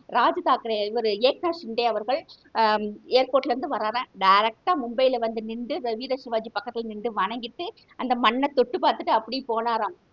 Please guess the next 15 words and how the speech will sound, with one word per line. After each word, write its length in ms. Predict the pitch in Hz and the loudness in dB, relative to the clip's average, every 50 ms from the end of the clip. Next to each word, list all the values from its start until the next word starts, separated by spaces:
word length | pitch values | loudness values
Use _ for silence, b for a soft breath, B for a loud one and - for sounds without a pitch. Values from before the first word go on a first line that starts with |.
| _ _ | _ _
அது, 340 | - 226 233 233 277 269 - | -2 0 0 2 0 -2 -2
அதே 380 | - 220 196 247 277 320 453 | -2 -2 0 2 2 2 2
மாதிரி 360 | 427 403 330 254 240 247 392 359 | 2 0 0 0 0 -2 -2 -2
இன்னைக்கு 640 | 277 226 294 320 349 381 - - - 427 466 - - | -2 0 0 0 0 0 -2 0 2 2 2 2 0
அண்ணாமலை 540 | - 226 262 330 381 403 403 392 381 370 269 | -4 -2 -2 0 0 0 0 -2 0 0 0
அவர்கள் 340 | 240 240 240 294 247 240 240 | 0 0 -2 -2 -2 -2 -2
வந்து 380 | 233 233 247 254 349 403 494 571 _ _ _ _ _ _ _ _ - | -4 -6 -8 -6 -4 -4 -4 -4 _ _ _ _ _ _ _ _ -4
பேசின 580 | - 226 220 - - 285 302 415 415 403 330 302 | -4 -4 -4 -2 0 0 0 0 -2 -4 -6 -6
பேச்சும் 440 | - - 233 240 240 - 381 403 392 - - 208 | -4 -4 -4 -4 -4 -6 -10 -10 -10 -12 -4 2
ஏக்நாத் 500 | 220 247 277 - - 415 392 403 - - | 4 4 4 4 2 -2 -2 -2 -2 -4
ஷிண்டேவுக்கு 680 | 285 269 269 277 277 269 269 _ - 254 254 240 226 | -4 -2 0 0 -2 -2 -6 _ -6 -6 -4 -4 -4
நடந்ததையும் 760 | 208 214 208 208 233 247 254 247 220 226 226 233 285 330 285 | -2 0 0 0 0 -2 -4 -4 -2 -2 -4 -2 -4 -6 -6
ஒண்ணா 400 | - 220 233 247 320 370 381 339 247 | -6 -6 -6 -4 -2 0 0 0 0
ஒப்பிட்டு 380 | 480 466 - - 381 285 349 | 0 -2 0 -2 -2 -2 -2
போட்டு 340 | - - 233 233 - 370 370 | -2 -2 -2 -2 -4 -8 -8